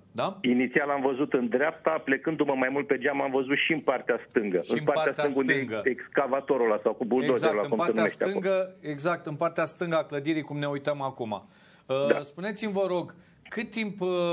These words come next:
Speaker 1: în cât timp au venit mașinile de poliție sau dumneavoastră ați început să filmați când au ajuns aceste mașini de poliție la fața locului?
Speaker 2: Eu am început să filmez ex-, pu-, foarte puțin înainte să ajungă mașinile de poliție. Uh,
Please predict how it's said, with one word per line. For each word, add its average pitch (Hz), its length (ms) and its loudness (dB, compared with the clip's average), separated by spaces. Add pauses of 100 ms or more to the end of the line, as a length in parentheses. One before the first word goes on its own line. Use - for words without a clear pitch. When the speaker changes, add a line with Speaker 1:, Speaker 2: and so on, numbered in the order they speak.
(240)
Speaker 1:
în 160 140 -8
cât 208 160 -8
timp 208 180 -6
au 202 100 2
venit 165 220 -4
mașinile 151 520 -2
de 139 120 -2
poliție 139 600 -4 (200)
sau 170 200 0
dumneavoastră 175 420 -2
ați 160 180 -2
început 151 320 -4
să 175 100 -2
filmați 156 420 -4
când 160 140 -4
au 156 100 4
ajuns 165 380 -4 (200)
aceste 151 400 -2
mașini 143 340 -2
de 139 80 0
poliție 127 440 -4
la 120 120 2
fața 113 300 -2
locului? 101 420 -8 (520)
Speaker 2:
Eu 156 80 4
am 160 100 0
început 151 440 -2
să 151 180 2
filmez 147 340 -2
ex-, 139 220 -2 (300)
pu-, 151 240 0 (240)
foarte 180 260 0
puțin 147 320 -2
înainte 135 300 2
să 135 60 0
ajungă 127 280 0
mașinile 123 440 0
de 110 120 0
poliție. 160 680 0 (440)
Uh, 135 320 2